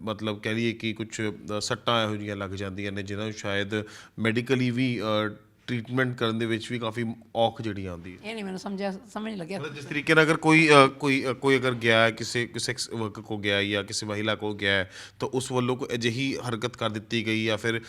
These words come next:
Speaker 1: ਜਿਹੜੀ ਮਹਿਲਾ ਹੈਗੀ ਆ, ਉਸ ਨੂੰ ਕੋਈ ਟਾਰਚਰ ਸਹਿਣਾ ਪੈ ਗਿਆ ਜਾਂ ਫਿਰ, ਜਾਂ ਕੁਛ ਤਸ਼ੱਦਦ ਜਿਹੜੇ ਸਹਿਣੇ ਪੈ ਗਏ, ਇਹ ਆਪਣੇ ਆਪ ਦੇ ਵਿੱਚ ਇਸ ਵਕਤ ਇੱਕ ਉਹ, ਉਹ ਵੀ ਇੱਕ ਬਹੁਤ ਵੱਡਾ ਇਸ਼ੂ ਬਣ ਜਾਂਦਾ।
Speaker 2: ਬਿਲਕੁਲ। ਦੇਖੋ, ਇਹ ਤਾਂ ਫਿਰ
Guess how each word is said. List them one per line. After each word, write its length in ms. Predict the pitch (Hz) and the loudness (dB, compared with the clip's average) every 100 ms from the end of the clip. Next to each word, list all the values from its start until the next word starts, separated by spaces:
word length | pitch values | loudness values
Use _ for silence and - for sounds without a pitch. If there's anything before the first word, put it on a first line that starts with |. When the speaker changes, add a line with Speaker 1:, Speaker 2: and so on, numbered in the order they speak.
| - _ | -20 _
Speaker 1:
ਜਿਹੜੀ 180 | 113 120 | -2 0
ਮਹਿਲਾ 400 | 120 113 127 135 | 0 0 4 6
ਹੈਗੀ 260 | 120 110 113 | 4 2 0
ਆ, 60 | |
ਉਸ 200 | 120 113 | 0 -2
ਨੂੰ 80 | 127 | -4
ਕੋਈ 100 | 123 127 | -4 2
ਟਾਰਚਰ 360 | 127 120 - 120 | 2 4 2 0
ਸਹਿਣਾ 320 | - 117 117 | 0 0 2
ਪੈ 200 | 113 107 | 2 0
ਗਿਆ 160 | 110 | 0
ਜਾਂ 200 | 113 113 | 0 0
ਫਿਰ, 240 | 107 117 120 - - - | 0 -2 -2 -8 -18 -2
ਜਾਂ 260 | 120 117 | 0 2
ਕੁਛ 280 | 110 131 123 | 2 0 -2
ਤਸ਼ੱਦਦ 520 | - 139 - 131 143 | -4 2 2 4 4
ਜਿਹੜੇ 240 | 123 120 120 | 4 2 2
ਸਹਿਣੇ 300 | 120 123 139 | 2 0 0
ਪੈ 200 | 110 110 | 2 2
ਗਏ, 140 | 123 | 0
ਇਹ 160 | - 202 | 4 4
ਆਪਣੇ 260 | 214 202 190 | 4 2 2
ਆਪ 120 | 170 | 2
ਦੇ 100 | 170 | 0
ਵਿੱਚ 140 | 160 | -2
ਇਸ 180 | 151 - | -2 0
ਵਕਤ 240 | 147 135 | -2 -2
ਇੱਕ 180 | 147 139 | -6 -4
ਉਹ, 220 | 117 135 135 | -4 -4 -2
ਉਹ 100 | 139 | -4
ਵੀ 160 | 151 170 | -2 -4
ਇੱਕ 160 | - | -6
ਬਹੁਤ 220 | 139 139 143 | -6 -4 -2
ਵੱਡਾ 220 | 139 143 | 0 0
ਇਸ਼ੂ 240 | 139 - | 0 -4
ਬਣ 160 | 131 123 | -2 -2
ਜਾਂਦਾ। 240 | 123 123 - - - | -4 -6 -14 -20 -20
Speaker 2:
ਬਿਲਕੁਲ। 380 | 269 269 190 185 | -14 -14 -12 -6
ਦੇਖੋ, 220 | 254 294 | -4 -2
ਇਹ 200 | 294 294 | -2 -2
ਤਾਂ 140 | 285 | -2
ਫਿਰ 140 | 254 | -6